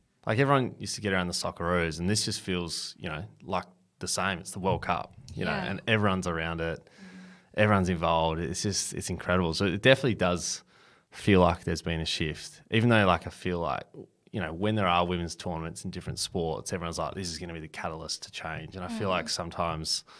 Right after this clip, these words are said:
Speaker 1: you know, that doesn't get acted upon straight away. And I think, like, this tournament especially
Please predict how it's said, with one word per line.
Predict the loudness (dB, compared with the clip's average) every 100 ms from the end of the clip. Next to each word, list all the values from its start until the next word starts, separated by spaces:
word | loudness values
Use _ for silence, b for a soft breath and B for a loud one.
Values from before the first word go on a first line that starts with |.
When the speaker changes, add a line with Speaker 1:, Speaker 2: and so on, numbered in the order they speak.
| B B B B B B B B
Speaker 1:
you | -4 -2
know, | -2 -4
that | -2 6
doesn't | 6 6
get | 0 0
acted | -2 -4 -4
upon | -2 -2 -4
straight | -2 2 4
away. | 2 2 0 -4 -6
And | -2
I | 0
think, | 0 -2 0
like, | -2 -2
this | -6 -2 0 0
tournament | 0 -2 -2 -4 -6 -8
especially | -8 -4 -6 -4 -6 -6 -8